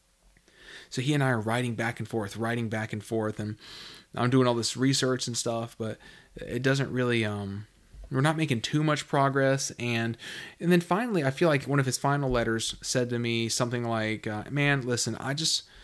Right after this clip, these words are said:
I don't know if this was a phone call or a letter, but he was just, said something to the effect of, "Man, I just wanna please the Lord." And I felt like in my spirit in that moment, I felt like the Lord is telling me, "Just step back, just step back." And so I was like, "Okay, yeah, ab-, yeah,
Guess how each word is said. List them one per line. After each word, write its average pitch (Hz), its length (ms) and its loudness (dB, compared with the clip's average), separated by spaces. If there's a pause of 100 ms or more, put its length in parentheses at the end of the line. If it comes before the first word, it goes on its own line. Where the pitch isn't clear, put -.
(180)
I 147 60 2
don't 165 80 8
know 156 80 6
if 127 60 2
this 123 120 0
was 117 80 -2
a 113 60 -2
phone 120 240 -2
call 113 160 2
or 101 100 -2
a 101 60 -4
letter, 104 320 -2
but 104 100 -6
he 120 80 -2
was 120 100 2
just, - 320 -4
said - 200 2
something 135 160 0
to 127 80 2
the - 20 -8
effect 120 220 0
of, 117 80 -4
"Man, 123 160 2
I - 20 0
just 123 140 -2
wanna 120 100 0
please 110 280 -6
the 101 80 -8
Lord." 92 240 -8 (580)
And 147 100 4
I 135 60 6
felt 185 420 -2
like 123 220 -4 (240)
in 151 240 -2
my 127 100 4
spirit 139 300 2
in 120 80 0
that 110 160 -4
moment, 113 200 -2
I 113 60 -4
felt 165 140 -2
like 160 80 -4
the 147 40 -2
Lord 127 200 2
is 113 80 -4
telling 117 240 0
me, 117 80 -2
"Just 139 180 -2
step 156 220 2
back, 104 380 -8 (520)
just - 180 -2
step 170 200 0
back." 104 260 -4
And 110 100 -4
so 117 140 -2
I 117 40 0
was 117 120 -2
like, 117 140 -4
"Okay, 120 400 -4 (160)
yeah, 117 260 -2
ab-, 123 200 -6 (120)
yeah, 104 280 -6